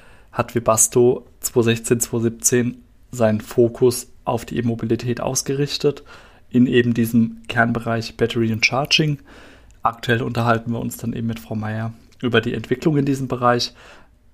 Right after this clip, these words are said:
Man ist mit A-C-Laden gestartet, geht nun ins D-C-Laden über. High-Power-Charger spielen aktuell erstmal gar keine Rolle, beziehungsweise sind wohl auch zukünftig dort nicht zu sehen, weil man eher in das großvolumige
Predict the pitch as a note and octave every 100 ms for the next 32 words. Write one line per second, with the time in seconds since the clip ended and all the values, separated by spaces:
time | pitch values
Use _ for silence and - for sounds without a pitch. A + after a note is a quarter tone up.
0 | _ - A2+ A#2 - B2 - A2+ B2+ A#2+
1 | A2+ A#2 A#2 - A2+ A#2 B2 - A#2 A2+
2 | A#2+ A#2+ C3 A2+ - B2 C3 - C3 C3
3 | B2+ C3 - B2 B2 A#2+ - - - _
4 | - A#2 A2+ B2 A#2+ A#2+ A#2+ A#2+ A2+ -
5 | A2+ - A#2+ A2+ A2 G2 - - - B2
6 | - C3 A#2+ - - A#2+ A#2+ A#2+ C3+ C3
7 | B2+ B2+ B2 A#2 - A2+ A2 G#2+ A2 A2
8 | A2+ - A2 - A#2+ C3+ A#2+ B2 - A2+
9 | A#2 A#2+ - A#2+ A#2+ A#2+ A#2 - - -
10 | - - G#2+ A2 A2+ A2+ A2 A2+ A2+ -
11 | - A#2+ B2 - B2+ B2+ B2+ B2+ A#2+